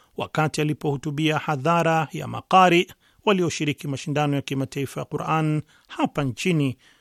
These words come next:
kwamba Jamhuri ya Kiislamu inakabiliana na ubeberu wa kimataifa sambamba na nchi nyingine duniani. Hata hivyo, ameeleza kuwa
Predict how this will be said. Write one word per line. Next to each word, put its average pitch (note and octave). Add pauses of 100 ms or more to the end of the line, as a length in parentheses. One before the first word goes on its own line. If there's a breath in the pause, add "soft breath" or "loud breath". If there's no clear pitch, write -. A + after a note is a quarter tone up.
(160 soft breath)
kwamba G2
Jamhuri C#3+
ya E3+
Kiislamu F3 (280 soft breath)
inakabiliana E3
na D3+
ubeberu D3+
wa F3+
kimataifa F3 (260 soft breath)
sambamba F3
na D3+
nchi C#3
nyingine C3
duniani. A#2+
Hata G3+
hivyo, B2 (260 soft breath)
ameeleza A2+
kuwa D#3